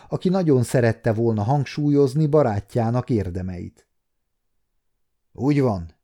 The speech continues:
helyeselt Zsigmond. A garaiak, Perényi, Maróti János és a többiek valóban nagyszerűen taktikáztak.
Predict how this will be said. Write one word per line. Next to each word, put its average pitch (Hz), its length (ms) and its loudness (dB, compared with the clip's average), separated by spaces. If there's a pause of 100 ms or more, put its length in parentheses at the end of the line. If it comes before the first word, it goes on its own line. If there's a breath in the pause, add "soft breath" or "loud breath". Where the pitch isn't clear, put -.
(360)
helyeselt 107 560 -4
Zsigmond. 95 600 -10 (640 soft breath)
A 226 160 0
garaiak, 180 880 4
Perényi, 147 600 4
Maróti 151 500 4
János 131 420 0
és 135 160 -2
a 123 100 -2
többiek 139 720 0
valóban 160 520 2
nagyszerűen 120 640 0
taktikáztak. 104 1000 -6